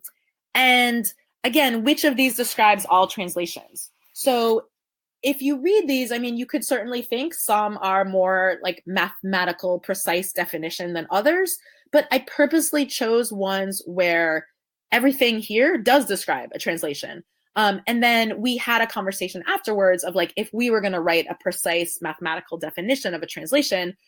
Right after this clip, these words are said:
what would go into it? Um, but any, and so, and some people would say, like, "Well, I think one does because of this." Um, and then th-, someone would say, you know, "Well, three, like,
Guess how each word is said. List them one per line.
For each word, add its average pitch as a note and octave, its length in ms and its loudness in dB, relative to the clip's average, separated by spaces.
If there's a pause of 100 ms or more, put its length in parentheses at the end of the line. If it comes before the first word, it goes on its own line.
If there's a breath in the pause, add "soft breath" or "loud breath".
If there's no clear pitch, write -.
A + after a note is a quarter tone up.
(380)
what A#3 240 4
would A#3 100 4
go G3 120 6
into G3 320 0
it? - 120 -16 (360 soft breath)
Um, G3+ 380 0
but G3+ 220 2 (140)
any, B3+ 240 0
and B3 120 0
so, A#3+ 160 4
and A3 100 0
some A#3+ 160 -2
people A#3 200 -2
would G3+ 140 -4
say, F#3+ 180 4
like, F3 240 0
"Well, B3+ 280 6
I A#3 120 -2
think C4 240 -4
one A#3+ 220 -2
does G#3+ 260 0
because G#3 280 -8
of G3 120 -6
this." G#3+ 480 2
Um, F3 380 -2 (340 soft breath)
and G#3+ 80 0
then A3 140 2
th-, G#3+ 200 -14
someone G#3 360 0
would F#3+ 140 0
say, F3+ 500 4
you F#3 100 -4
know, E3+ 180 0
"Well, B3+ 300 2
three, D4 560 2
like, G#3 320 2